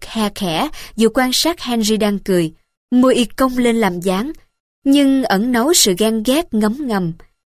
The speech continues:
Y sẽ là một kẻ thù không đội trời chung.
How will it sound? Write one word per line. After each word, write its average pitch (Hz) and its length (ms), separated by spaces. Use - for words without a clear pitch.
Y 220 160
sẽ 196 180
là 226 140
một 175 220
kẻ 170 200
thù 190 340
không 196 300
đội 170 300
trời 170 280
chung. 196 220